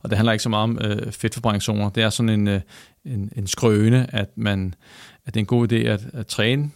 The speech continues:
ved lav intensitet, hvis man skal tabe sig. Og det handler først og fremmest om,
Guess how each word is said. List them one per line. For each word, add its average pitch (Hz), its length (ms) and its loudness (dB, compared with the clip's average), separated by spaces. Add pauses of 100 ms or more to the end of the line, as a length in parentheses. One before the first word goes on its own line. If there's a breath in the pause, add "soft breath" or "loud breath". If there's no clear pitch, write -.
(120)
ved 120 160 -2
lav 120 220 2
intensitet, 107 720 -4 (160)
hvis - 220 -4
man 110 80 0
skal - 140 -8
tabe - 260 -8
sig. 107 140 -10 (540 loud breath)
Og - 160 -12
det 113 100 2
handler 113 220 4
først 110 240 -2
og 107 60 -6
fremmest 107 300 -4
om, 104 180 0